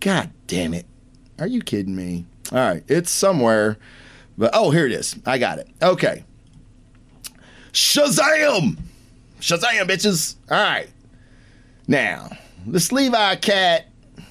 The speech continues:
all right, uh, I think he was on Chuck, which was a T V show.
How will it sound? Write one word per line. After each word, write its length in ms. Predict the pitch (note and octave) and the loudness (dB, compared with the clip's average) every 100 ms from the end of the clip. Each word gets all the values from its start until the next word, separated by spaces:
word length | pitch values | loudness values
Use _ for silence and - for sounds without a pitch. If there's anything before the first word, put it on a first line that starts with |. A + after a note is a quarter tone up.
| - | -14
all 80 | B2 | -2
right, 520 | D3 F3 F3+ F3+ D#3+ - - - | 2 4 4 2 0 -8 -16 0
uh, 840 | C#3 C#3 C#3 B2+ B2 A#2+ A2+ A2 A2 | 4 6 8 8 6 6 4 2 2
I 20 | |
think 140 | F#3+ | 0
he 80 | F3+ | 0
was 140 | D#3 C#3+ | 2 2
on 200 | A#2+ F#2+ | 0 -2
Chuck, 520 | - A#3+ A3+ A3+ - - - - - | 0 2 0 -2 -12 -14 -18 -14 -4
which 280 | B2+ - | -2 -2
was 100 | A2 G#2 | -8 -10
a 40 | |
T 160 | - B2+ | -4 0
V 120 | B2 | 0
show. 720 | - C3 A#2+ A2+ A2+ A2 G#2+ | 2 2 2 2 4 2 0